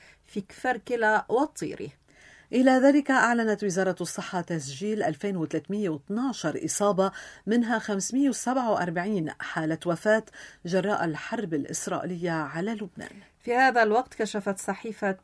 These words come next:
Speaker 1: إسرائيل هيوم عن أن التقديرات في إسرائيل تشير إلى أن هجوم إيران وحزب الله يقترب، إلا إذا حدث تغيير في تقديراتهما الاستخبارية.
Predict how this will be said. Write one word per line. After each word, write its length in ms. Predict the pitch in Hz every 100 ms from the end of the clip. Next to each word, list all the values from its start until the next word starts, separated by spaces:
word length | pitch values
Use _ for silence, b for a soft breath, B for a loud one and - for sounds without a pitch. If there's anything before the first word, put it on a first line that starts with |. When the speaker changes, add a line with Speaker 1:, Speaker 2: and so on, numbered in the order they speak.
| -
Speaker 1:
إسرائيل 840 | 185 175 170 - 202 202 185 202 180
هيوم 420 | 165 175 220 254
عن 160 | 190
أن 120 | 135 165
التقديرات 800 | 165 165 165 156 165 185 269 277
في 180 | -
إسرائيل 560 | - - 151 - 170 151 B B B -
تشير 540 | 190 - 226 208 170
إلى 160 | 156 160
أن 100 | 185
هجوم 380 | 170 170 185 190
إيران 420 | 175 175 180 160
وحزب 360 | 156 - 180 156
الله 360 | 170 202 196 160
يقترب، 640 | 165 220 - - 165 175 - B B B -
إلا 220 | 220 180
إذا 200 | 165 170
حدث 400 | - 240 190 160
تغيير 640 | 151 170 170 214 262 180 160
في 200 | - 165
تقديراتهما 1160 | - - 190 185 196 254 269 214 196 196 208 -
الاستخبارية. 1040 | - 160 214 - 262 - 196 196 139 92